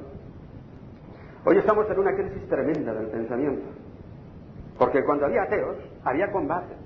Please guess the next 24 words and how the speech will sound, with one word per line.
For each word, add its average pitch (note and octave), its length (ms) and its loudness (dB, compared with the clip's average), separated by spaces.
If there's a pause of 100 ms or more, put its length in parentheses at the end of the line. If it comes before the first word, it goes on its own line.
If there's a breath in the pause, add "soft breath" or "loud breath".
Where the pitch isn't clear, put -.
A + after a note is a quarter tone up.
(200)
¿no C3+ 80 -2
es C#3 60 -6
cierto? F3 320 2 (140)
Había F3+ 300 0
combate, D3 500 0
se F3 100 -2
atacaba F3+ 380 0
al F3+ 120 -2
cristianismo, C3+ 680 -2 (720 loud breath)
porque - 200 8
el G#3 60 6
cristianismo B3+ 520 4
ponía, A3 300 2 (220)
proponía A3 360 4
unos A#3+ 180 0
conceptos G3 580 0
claros. A#3+ 420 0 (1080 loud breath)
Hoy F3+ 140 8
en A#3+ 80 8
día C4 120 4
es B3+ 60 -2
que A#3 100 -2
el G#3 80 0
problema A#3 540 0